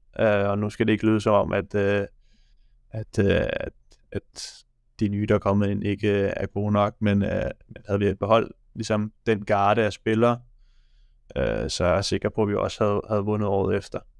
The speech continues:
Øh, og nok også, øh, måske ikke Champions League, fordi Salzburg, de, det var et godt hold, men, øh,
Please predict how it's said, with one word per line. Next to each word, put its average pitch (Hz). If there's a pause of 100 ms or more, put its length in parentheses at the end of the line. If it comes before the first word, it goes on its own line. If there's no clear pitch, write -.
(140)
Øh, 104
og -
nok -
også, 104
øh, 107 (1400)
måske 104
ikke 127
Champions 123
League, 135
fordi 107
Salzburg, 107 (120)
de, 104
det 107
var 110
et 104
godt 107
hold, 110
men, 107
øh, -